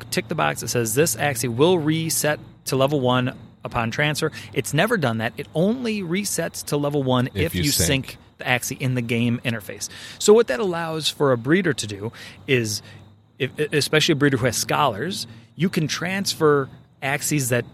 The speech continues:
Speaker 1: that your scholars are using and breed those guys and then put them back on the scholar's account, and then the scholar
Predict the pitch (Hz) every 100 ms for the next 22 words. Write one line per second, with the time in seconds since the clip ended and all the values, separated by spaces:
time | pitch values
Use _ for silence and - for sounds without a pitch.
0 | - 113 - 127 117 - 156 156 165 143
1 | 143 135 131 127 131 - - - - -
2 | - 123 120 113 117 - 123 131 175 175
3 | 151 147 127 131 131 131 - 139 120 -
4 | 165 151 127 139 139 - 135 120 - 120
5 | 113 110 - 117 110 131 117 107 - 196
6 | 202 156